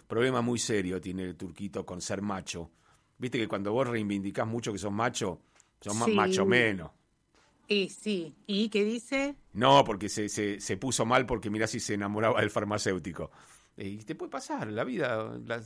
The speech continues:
Speaker 1: la vida te da sorpresas, decía la canción. Qué sé yo, uno puede
Speaker 2: Sí,
Speaker 1: enamorarse.
Speaker 2: nadie, nadie puede estar seguro de nada. Y, y quizás eso es bueno, porque lo cuidás más al otro.
Speaker 1: Eso está muy
Speaker 2: Porque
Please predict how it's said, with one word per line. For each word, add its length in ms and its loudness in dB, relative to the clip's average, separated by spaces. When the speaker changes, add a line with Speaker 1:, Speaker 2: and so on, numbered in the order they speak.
Speaker 1:
la 120 0
vida 220 -4
te 80 -4
da 60 -2
sorpresas, 640 -2
decía 400 -8
la 140 -10
canción. 500 -10
Qué 100 -18
sé 200 -14
yo, 160 -18
uno 220 -6
puede 160 -4
Speaker 2:
Sí, 300 2
Speaker 1:
enamorarse. 60 0
Speaker 2:
nadie, 500 2
nadie 340 -2
puede 240 -2
estar 220 -4
seguro 300 -2
de 40 -4
nada. 480 0
Y, 260 -10
y 120 -8
quizás 420 -2
eso 220 0
es 80 -4
bueno, 720 -2
porque 280 -6
lo 140 -2
cuidás 320 0
más 300 2
al 140 -4
otro. 380 -8
Speaker 1:
Eso 240 -6
está 160 -2
muy 100 2
Speaker 2:
Porque 160 2